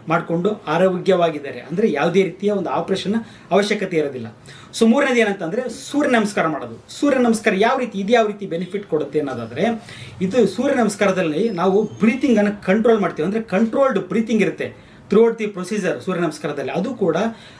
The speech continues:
ರಕ್ತ ಸಂಚಾರನ ಸ-, ಹೆಚ್ಚು ಮಾಡಿಬಿಟ್ಟು ಶ್ವಾಸಕೋಶಕ್ಕೆ ಮತ್ತು ಹೃದಯದ ರಕ್ತ ಸಂಚಾರನ ಹೆಚ್ಚು ಮಾಡಿಬಿಟ್ಟು ನಮಗೆ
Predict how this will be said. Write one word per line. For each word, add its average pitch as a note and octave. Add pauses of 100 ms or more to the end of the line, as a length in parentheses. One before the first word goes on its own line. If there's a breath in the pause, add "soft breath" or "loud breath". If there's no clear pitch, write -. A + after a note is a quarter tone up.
ರಕ್ತ -
ಸಂಚಾರನ F#3
ಸ-, D3+
ಹೆಚ್ಚು E3
ಮಾಡಿಬಿಟ್ಟು D#3
ಶ್ವಾಸಕೋಶಕ್ಕೆ E3
ಮತ್ತು D#3+ (460 loud breath)
ಹೃದಯದ G3
ರಕ್ತ D3+
ಸಂಚಾರನ D3+
ಹೆಚ್ಚು C#3
ಮಾಡಿಬಿಟ್ಟು D#3
ನಮಗೆ E3